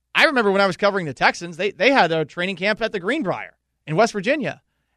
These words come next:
And they once had San Francisco come to town for joint practices, which I watched in person.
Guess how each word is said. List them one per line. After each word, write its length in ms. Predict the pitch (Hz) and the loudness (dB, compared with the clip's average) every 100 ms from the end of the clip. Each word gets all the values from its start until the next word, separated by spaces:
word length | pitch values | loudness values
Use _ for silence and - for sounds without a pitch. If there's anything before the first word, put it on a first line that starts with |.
| - | 0
And 640 | 175 190 190 190 185 160 - _ | 4 6 6 2 -2 -8 -14 _
they 220 | 202 294 | 2 4
once 320 | 226 202 233 | 4 4 2
had 180 | 190 196 | -2 -2
San 220 | - 226 | -2 -4
Francisco 680 | 226 240 277 - 196 120 - - | -4 -6 -6 -4 -4 -4 -6 -8
come 160 | 165 | -8
to 80 | 143 | -6
town 300 | 147 127 107 | -4 -4 -6
for 100 | 143 | -10
joint 240 | 139 143 | -8 -6
practices, 420 | 139 131 127 123 127 | -4 -6 -6 -12 -8
which 140 | 143 | -2
I 80 | 185 | 2
watched 260 | 208 226 | 2 2
in 100 | 202 | -4
person. 440 | 170 233 - 113 | -4 -2 -2 -8